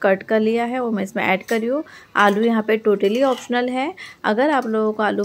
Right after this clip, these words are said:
पसंद है, आप लोगों को ऐड करना है तो आप ऐड कर सकते हो। मेरे घर में आलू कीमा पसंद किया जाता है, इसलिए मैंने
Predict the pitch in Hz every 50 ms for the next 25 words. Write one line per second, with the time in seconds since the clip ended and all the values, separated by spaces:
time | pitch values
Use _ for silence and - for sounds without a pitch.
0 | 202 - 214 208 - 240 240 247 240 254 254 247 247 - - - 180 - 180 185
1 | 185 180 - 170 - 185 180 - - 240 240 262 262 262 247 233 208 202 196 196
2 | - 220 220 - 233 220 - 254 247 226 208 190 190 208 226 233 233 240 247 240
3 | 226 220 226 233 226 - 233 240 240 240 233 220 220 226 226 240 233 240 240 240
4 | 240 240 233 233 247 254 277 277 - - 214 - - 185 185 185 190 190 202 262